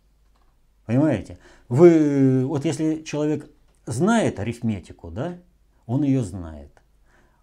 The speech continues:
Он не будет, э, обращаться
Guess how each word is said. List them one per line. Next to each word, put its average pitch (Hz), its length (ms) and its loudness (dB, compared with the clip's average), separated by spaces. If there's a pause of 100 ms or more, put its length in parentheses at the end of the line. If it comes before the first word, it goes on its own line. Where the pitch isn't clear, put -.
(160)
Он 170 200 2
не 190 100 2
будет, 165 520 -4 (100)
э, 107 640 -4
обращаться 117 720 -8